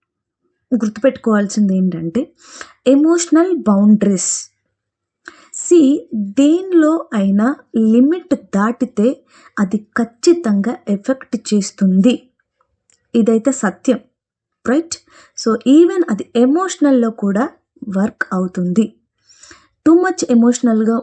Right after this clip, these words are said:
ఉంటే అది మనకే ఇబ్బంది, రైట్? మనకి ఎమోషనల్ బౌండరీ ఉండాలి, రైట్? మనకంటూ మనకు ఒక సెల్ఫ్ రెస్పెక్ట్ ఉండి మనల్ని ముందు మనం ప్రేమించగలగాలి, తర్వాత వేరే వాళ్ళని ప్రేమించాలి. మనకన్నా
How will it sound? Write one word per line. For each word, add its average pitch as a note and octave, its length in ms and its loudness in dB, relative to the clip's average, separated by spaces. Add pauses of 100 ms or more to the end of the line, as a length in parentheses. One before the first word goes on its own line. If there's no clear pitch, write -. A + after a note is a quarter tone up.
ఉంటే F#3 320 -2 (320)
అది G3+ 200 -2
మనకే G3 440 0 (560)
ఇబ్బంది, G#3+ 420 2 (500)
రైట్? C4 260 -4 (220)
మనకి C4 400 2
ఎమోషనల్ B3+ 500 2
బౌండరీ G3+ 520 0 (120)
ఉండాలి, A3 400 2 (1200)
రైట్? A#3+ 340 -2
మనకంటూ C4 680 2
మనకు A3+ 320 0
ఒక F3+ 120 -6
సెల్ఫ్ B3 340 -4
రెస్పెక్ట్ - 520 -6 (140)
ఉండి C#4+ 360 4 (720)
మనల్ని D4+ 420 2
ముందు B3+ 260 4
మనం G#3+ 300 2
ప్రేమించగలగాలి, G3 960 0 (200)
తర్వాత A3+ 380 0 (100)
వేరే F3+ 260 0
వాళ్ళని E3+ 260 0
ప్రేమించాలి. F3+ 640 -4 (380)
మనకన్నా C4 680 2